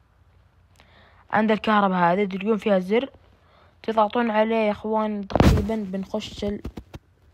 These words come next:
خمسة وتس-، آه، تقريبًا نخش المية ألف إكس بي، ما أدري إيش النكت، بس المهم تقريبًا نخش المية ألف إكس بي، ستة وتسعين ألف، سبعة وتسعين ألف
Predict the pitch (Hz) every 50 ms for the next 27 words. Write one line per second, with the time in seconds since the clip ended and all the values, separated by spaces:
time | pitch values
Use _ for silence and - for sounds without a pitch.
0 | _ _ _ _ - _ _ _ _ _ _ _ _ _ _ _ _ _ _ -
1 | _ _ _ _ _ _ _ _ - - - 214 208 214 214 202 - 214 208 196
2 | 196 - - - - - - 185 196 190 196 196 196 196 190 196 202 226 214 208
3 | 202 - 233 - - 214 220 220 208 - 214 - - 170 170 - - 196 190 170
4 | 160 - - - - - _ - - - _ _ - - - 208 208 196 196 196
5 | 180 - 180 175 170 160 - - - - _ - - - - - - - - -
6 | - 196 208 214 220 214 208 202 202 - 220 208 202 202 196 208 202 - 196 202
7 | 208 196 196 190 - - - - 190 196 190 - - - - - 202 202 185 -
8 | - - 208 196 180 - - 190 196 190 190 185 185 180 170 - - - - -
9 | - - - _ _ _ _ _ _ _ _ _ _ _ _ _ _ _ _ _
10 | _ _ - - - _ _ _ _ _ - - - - 202 202 196 196 196 190
11 | 190 - - - 196 202 196 196 196 196 190 190 180 170 - - - - -